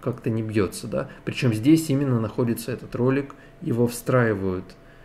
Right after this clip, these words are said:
м, различные сайты. Вот мы переходим на вторую страницу, мы можем видеть, что вот, э, сайт, э, встроил данное новостное видео, вот сайт ещё какой-то.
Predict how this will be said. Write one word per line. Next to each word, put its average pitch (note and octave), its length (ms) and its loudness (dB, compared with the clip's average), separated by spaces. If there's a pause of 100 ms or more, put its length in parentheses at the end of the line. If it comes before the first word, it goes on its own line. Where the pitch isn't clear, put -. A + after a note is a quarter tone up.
(280)
м, G2+ 560 -6 (240)
различные A2+ 680 -2
сайты. A2+ 440 -4
Вот B2+ 140 -10
мы A2 100 -6
переходим G#2+ 480 -6
на G#2 80 -8
вторую A#2+ 360 0
страницу, A#2+ 600 -4 (280)
мы E3+ 60 -6
можем B2 320 0
видеть, G2+ 280 -4
что - 260 -8
вот, G2+ 240 -2 (160)
э, F2+ 320 -6
сайт, F#2 380 -4 (180)
э, B2+ 360 -10 (1040)
встроил G2+ 560 0
данное F#2 420 0
новостное F#2 520 -6
видео, F#2 320 -4
вот A2+ 460 -2
сайт A2 420 -4
ещё A#2 500 -6 (360)
какой-то. A#2 600 -6